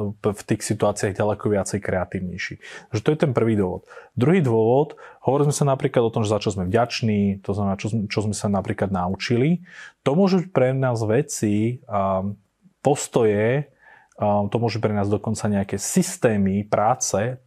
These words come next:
čokoľvek nám z toho môže výjsť, ktoré ja môžem použiť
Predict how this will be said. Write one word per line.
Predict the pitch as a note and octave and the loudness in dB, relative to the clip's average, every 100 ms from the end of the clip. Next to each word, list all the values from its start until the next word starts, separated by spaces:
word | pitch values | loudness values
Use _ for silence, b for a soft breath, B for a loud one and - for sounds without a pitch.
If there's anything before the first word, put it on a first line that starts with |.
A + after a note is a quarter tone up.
| - | -4
čokoľvek | - A2 C#3+ G#2 G2+ | -2 0 2 2 2
nám | A2 G2+ | 0 -4
z | |
toho | - G#2 | -2 -2
môže | G#2 G2+ G#2 | -2 -4 -4
výjsť, | F#2+ C3+ - B B B _ | -4 -4 -8 B B B _
ktoré | A#2 A2+ G2 | 0 2 0
ja | B2+ A#2 C3 C#3+ | 2 2 2 2
môžem | A#2+ B2 C#3 A#2 | 0 0 0 0
použiť | B2 B2 A#2+ | -2 0 0